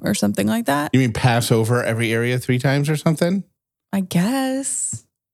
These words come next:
Speaker 2: Or do you for-, can, is it possible to forget to turn the soap on or something?
Speaker 1: Maybe. Um, did you look at their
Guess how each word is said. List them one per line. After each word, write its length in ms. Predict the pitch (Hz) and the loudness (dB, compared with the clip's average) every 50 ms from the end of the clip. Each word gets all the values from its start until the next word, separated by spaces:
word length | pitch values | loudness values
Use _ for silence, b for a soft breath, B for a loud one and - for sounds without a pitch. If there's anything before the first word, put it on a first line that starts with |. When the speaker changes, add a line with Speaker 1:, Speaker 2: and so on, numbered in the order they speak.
| _ _ _ _ | _ _ _ _
Speaker 2:
Or 220 | 123 135 131 117 110 | 0 0 0 0 -2
do 180 | 101 98 - 131 | -4 -2 0 2
you 80 | 120 | 2
for-, 280 | 113 - - 120 120 110 | 2 0 0 -2 -2 -2
can, 240 | - - - 139 127 | -4 -2 0 2 2
is 240 | 123 110 113 113 110 | 2 0 0 -2 -2
it 80 | 107 | -2
possible 360 | - 127 127 147 143 - 156 | 0 2 2 2 4 4 4
to 60 | 139 117 | 2 2
forget 520 | - - 110 101 87 80 - 131 - - | 2 0 0 0 0 0 -2 -2 -2 0
to 80 | - 123 | -2 -2
turn 300 | 110 - 123 120 120 120 | 0 2 2 2 2 2
the 80 | 107 98 | 0 -2
soap 380 | - - - 104 98 107 107 | -4 -2 0 0 0 2 2
on 180 | 139 143 156 170 | 2 2 2 0
or 100 | 180 175 | -2 -2
something? 480 | - - 175 170 - 202 220 254 233 - _ _ _ _ _ _ _ _ _ _ _ _ _ _ - | -2 -2 -2 0 0 0 0 0 -2 -6 _ _ _ _ _ _ _ _ _ _ _ _ _ _ -2
Speaker 1:
Maybe. 1040 | 202 190 190 185 180 175 175 180 196 202 233 277 311 339 349 370 392 403 381 - _ _ _ _ _ _ _ _ _ _ | 0 0 2 0 0 0 0 0 0 0 0 0 0 0 -2 -2 -4 -6 -8 -12 _ _ _ _ _ _ _ _ _ _
Um, 560 | - 226 226 220 214 214 202 196 196 196 196 - - 196 | 0 0 2 2 0 0 0 -2 -2 -2 -4 -2 0 0
did 180 | 208 214 208 202 | 2 2 2 0
you 180 | 233 247 254 | 0 -2 -2
look 260 | 240 208 202 208 214 | 0 0 -2 0 0
at 140 | 247 233 226 | -2 0 2
their 500 | - 190 180 180 165 165 170 180 196 185 | 2 2 4 2 2 0 -2 -2 -6 -8